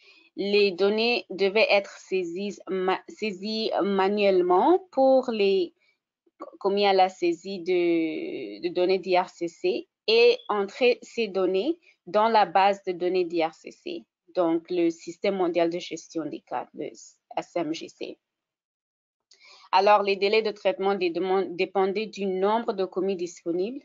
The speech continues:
et de leur rapidité à la saisie de données. Donc, une fois que la demande du répondant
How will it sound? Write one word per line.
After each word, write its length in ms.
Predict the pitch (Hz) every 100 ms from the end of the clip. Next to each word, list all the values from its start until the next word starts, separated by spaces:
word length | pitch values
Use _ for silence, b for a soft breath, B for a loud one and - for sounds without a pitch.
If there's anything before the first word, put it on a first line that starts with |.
| _ _ _ -
et 100 | 196
de 140 | 185
leur 220 | 196 214
rapidité 760 | 208 185 202 170 170 190 208 -
à 100 | 180
la 140 | 180
saisie 480 | 180 - 175 165 185
de 120 | 156
données. 440 | 160 156 151 - - _ _ _ _ _ _ _ _ _ _ _ _ _ _ _ _ _ _ _ _ -
Donc, 180 | 180 175
une 120 | 220
fois 200 | 233 226
que 120 | 233
la 180 | 214 208
demande 480 | 185 196 202 214 190
du 100 | 185
répondant 540 | 190 185 180 185 185